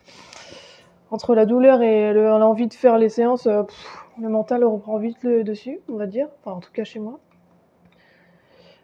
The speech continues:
Donc voilà, euh, j'ai la, la sage-femme hyper ouverte, euh, pas de soucis, je vous en parle plus de la péridurale, et c'est vous qui me direz, euh,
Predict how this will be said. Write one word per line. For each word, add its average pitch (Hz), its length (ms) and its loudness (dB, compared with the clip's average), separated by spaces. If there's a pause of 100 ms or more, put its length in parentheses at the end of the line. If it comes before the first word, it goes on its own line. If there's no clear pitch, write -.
(840)
Donc 285 140 6
voilà, 254 380 4
euh, 226 320 6
j'ai 220 280 6
la, 220 180 4
la 226 140 2
sage-femme 254 400 2
hyper 254 320 4
ouverte, 233 440 2
euh, 208 160 4
pas 220 120 -2
de 226 40 -12
soucis, 240 460 -2
je 233 80 0
vous 226 120 0
en 240 80 2
parle 208 240 2
plus 262 160 -2
de 240 60 4
la 240 60 8
péridurale, 208 560 4
et 247 40 4
c'est 240 140 0
vous 214 100 0
qui 226 140 -4
me 233 60 0
direz, 208 320 -2
euh, - 100 -4